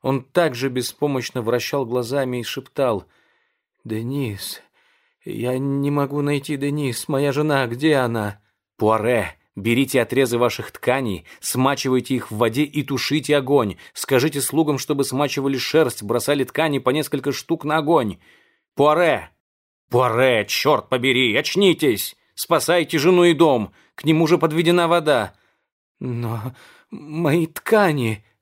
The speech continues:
"Все погибнут в этом доме, если вы сейчас же не начнёте что-то делать. Николь, а ты оставайся здесь.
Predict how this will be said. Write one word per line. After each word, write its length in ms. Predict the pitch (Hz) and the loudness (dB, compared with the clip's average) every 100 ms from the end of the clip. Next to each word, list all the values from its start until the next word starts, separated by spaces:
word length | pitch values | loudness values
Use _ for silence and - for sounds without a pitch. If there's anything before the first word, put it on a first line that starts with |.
| _ | _
"Все 360 | - - 127 127 | -8 -2 0 2
погибнут 640 | 127 117 127 147 127 120 | 0 -2 0 0 2 0
в 80 | 113 | 0
этом 320 | 123 131 123 | 0 0 0
доме, 260 | 135 123 113 | 0 2 0
если 260 | 117 - | -2 -2
вы 140 | 120 120 | -6 -4
сейчас 480 | 139 120 - 131 107 | -4 -2 0 0 0
же 100 | 131 | -2
не 120 | 135 | 0
начнёте 480 | 135 - 139 120 123 | -2 -2 -4 -2 -4
что-то 340 | - 139 135 | -2 -2 -2
делать. 480 | 123 139 123 104 - _ _ _ _ | 0 2 2 0 -6 _ _ _ _
Николь, 460 | 113 120 143 156 147 - _ _ _ _ | -4 0 2 2 0 -8 _ _ _ _
а 140 | - 107 | -4 2
ты 80 | |
оставайся 500 | 143 - 143 139 135 | 2 2 2 2 2
здесь. 460 | 127 120 107 - | 0 2 2 0